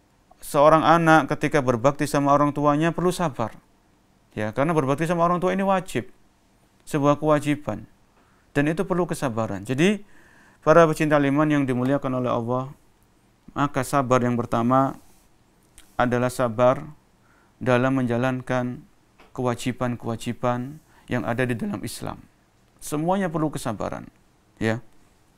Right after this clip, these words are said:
Misalnya di dalam Al-Quran, Allah sebutkan dalam surat Toha ayat seratus tiga puluh dua. Surat Toha ayat seratus tiga puluh dua. Allah berfirman, "Wa'mur ahlaka bis sholati."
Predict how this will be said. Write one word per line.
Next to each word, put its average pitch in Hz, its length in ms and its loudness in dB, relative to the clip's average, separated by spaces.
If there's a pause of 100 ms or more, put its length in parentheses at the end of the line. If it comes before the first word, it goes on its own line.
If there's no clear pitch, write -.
(640)
Misalnya 160 480 8
di 139 160 4
dalam 143 160 8
Al-Quran, 143 640 6 (1040)
Allah 143 180 8
sebutkan 147 600 2 (560)
dalam 143 240 4
surat 151 240 4
Toha 123 480 2
ayat 131 160 -2
seratus 135 320 -4
tiga 117 240 -4
puluh 123 160 -2
dua. 117 320 -8 (160)
Surat 127 320 -2
Toha 123 480 -2
ayat 123 160 -2
seratus 120 400 -8
tiga 117 160 -6
puluh 117 240 -6
dua. - 240 -8 (960)
Allah 139 240 2
berfirman, 131 560 2
"Wa'mur 143 480 6
ahlaka 131 640 4
bis 123 160 -2
sholati." 117 640 2